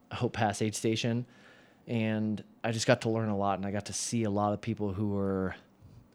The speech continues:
really, really driven people,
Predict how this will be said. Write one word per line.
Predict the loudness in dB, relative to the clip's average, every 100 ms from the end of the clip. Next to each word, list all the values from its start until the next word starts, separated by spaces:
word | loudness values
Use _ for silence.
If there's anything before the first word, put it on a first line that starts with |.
| _ -20 -12
really, | -6 0 4 4 2 -2 -6 -14 -12
really | -6 0 4 4 4
driven | 0 -2 -2 -2 -4
people, | -4 -4 -4 -8